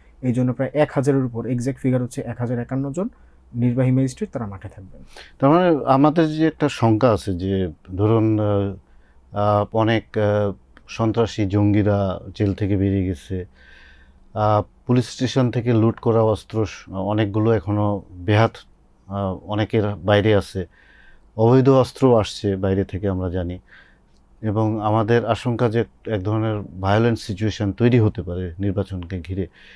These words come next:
Speaker 2: এটা যেন তৈরি না হয় এবং নির্বাচন যেন সুষ্ঠু শান্তিপূর্ণ উপায়ে, আহ, এটা, আহ, আয়োজন করা যায় এবং মানুষ যেন নির্ভয়ে ভোট দিতে হয়,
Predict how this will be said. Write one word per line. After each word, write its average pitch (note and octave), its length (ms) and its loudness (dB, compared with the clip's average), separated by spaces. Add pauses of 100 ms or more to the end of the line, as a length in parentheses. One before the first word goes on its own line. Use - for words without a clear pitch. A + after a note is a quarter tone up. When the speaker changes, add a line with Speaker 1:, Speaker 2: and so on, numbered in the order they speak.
(180)
Speaker 2:
এটা D3 220 4
যেন E3+ 200 4
তৈরি C3+ 320 6
না A#2 160 4
হয় F2+ 260 -4 (440)
এবং A2+ 420 2 (480)
নির্বাচন B2+ 440 2
যেন C3 200 2
সুষ্ঠু - 500 -2
শান্তিপূর্ণ A2+ 880 -2
উপায়ে, G2 580 -2
আহ, F2+ 1600 -12
এটা, G#2 220 -2
আহ, F2 460 -12
আয়োজন G#2 520 2
করা G#2 260 2
যায় F#2+ 160 0
এবং F#2+ 200 -2
মানুষ G#2+ 280 0
যেন A2+ 240 0
নির্ভয়ে A#2+ 460 4
ভোট G2 200 0
দিতে G2 240 -2
হয়, E2+ 120 -6